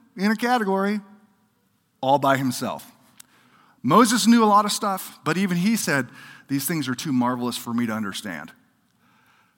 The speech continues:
Jesus, he is introduced as the one who created all things, which means he has a comprehensive, exhaustive knowledge of everything from macro to micro because he designed it. Like I said, that puts him in a category all by himself.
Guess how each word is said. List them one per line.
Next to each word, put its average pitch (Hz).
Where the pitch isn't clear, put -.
Jesus, 185
he 156
is 123
introduced 180
as 127
the 135
one 135
who 135
created 127
all 117
things, 117
which 107
means 110
he 113
has 98
a 98
comprehensive, 107
exhaustive 101
knowledge 95
of 95
everything 101
from 85
macro 98
to 92
micro 90
because 90
he 110
designed 82
it. -
Like 131
I 175
said, 147
that 120
puts -
him 185
in 127
a 117
category 120
all 104
by 95
himself. -